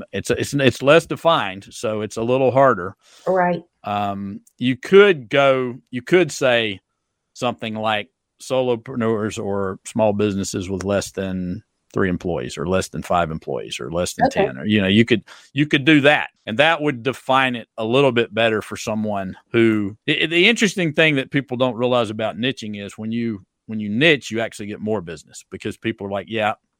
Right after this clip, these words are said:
Speaker 1: that's for me. No,
Speaker 2: Mm.
Speaker 1: that's, no, that's not for me."
Speaker 2: Right.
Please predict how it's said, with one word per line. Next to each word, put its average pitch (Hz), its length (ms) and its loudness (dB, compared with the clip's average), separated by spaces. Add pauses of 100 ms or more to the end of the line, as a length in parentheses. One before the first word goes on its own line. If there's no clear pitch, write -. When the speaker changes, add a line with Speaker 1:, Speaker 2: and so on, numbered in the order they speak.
(240)
Speaker 1:
that's 110 200 -2
for 101 140 -10
me. 107 500 -4
No, 104 220 0
Speaker 2:
Mm. - 40 -2
Speaker 1:
that's, 101 320 -4
no, 117 260 2
that's 101 280 -4
not 110 260 -2
for 80 140 -14
me." 76 240 -14 (160)
Speaker 2:
Right. 165 300 -10